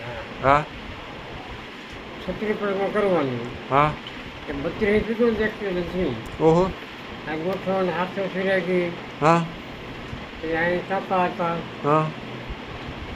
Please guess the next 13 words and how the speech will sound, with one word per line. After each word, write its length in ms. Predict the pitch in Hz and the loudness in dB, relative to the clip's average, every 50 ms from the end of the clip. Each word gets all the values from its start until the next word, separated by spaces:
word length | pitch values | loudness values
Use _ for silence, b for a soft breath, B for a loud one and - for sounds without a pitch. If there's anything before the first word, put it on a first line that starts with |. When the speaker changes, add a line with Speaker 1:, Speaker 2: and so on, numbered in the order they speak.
| - - - - - - | -12 -12 -14 -12 -8 -6
Speaker 1:
છતાં 460 | 180 165 - 196 196 196 196 196 - | -6 -4 -2 0 2 4 4 2 2
પરિક્રમા 400 | - 196 190 190 208 196 190 190 | 0 -4 -2 -2 0 0 0 0
કરવા 260 | - 190 185 180 180 175 | 0 2 2 2 2 2
ગયો. 300 | 160 160 160 156 127 - - - - - - - | 0 0 0 0 0 -2 -4 -8 -10 -10 -6 0
Speaker 2:
હા. 260 | 135 139 151 156 160 165 - - - - - - - - - - - - - - - - - - - - - - - - - - - - - - - - - - - - - - 110 - - - - - - - | 4 6 6 6 4 2 -4 -8 -10 -10 -10 -12 -12 -12 -12 -12 -12 -12 -12 -12 -12 -12 -12 -12 -12 -12 -12 -12 -12 -12 -12 -12 -12 -12 -10 -10 -12 -12 -10 -12 -12 -10 -10 -10 -10 -10 -10 -10 -10 -10 -8 -6
Speaker 1:
હમણાં 280 | 135 139 170 185 185 185 | -2 0 2 4 4 4
મને 220 | 185 185 180 180 | 4 4 4 4
મધ્ય 340 | 175 180 175 170 165 180 170 | 4 2 2 2 2 0 2
ચાલી 340 | 156 170 170 175 175 180 175 170 170 170 | 2 4 4 4 4 2 0 0 -2 -2
ગયો, 140 | 180 185 180 | 0 2 2
પણ 220 | 175 165 156 165 | 2 0 -2 -4
કીધું 440 | 156 143 - 180 180 175 196 202 190 | -6 -6 -6 -6 -4 0 0 0 2
ને 100 | 190 190 | 2 2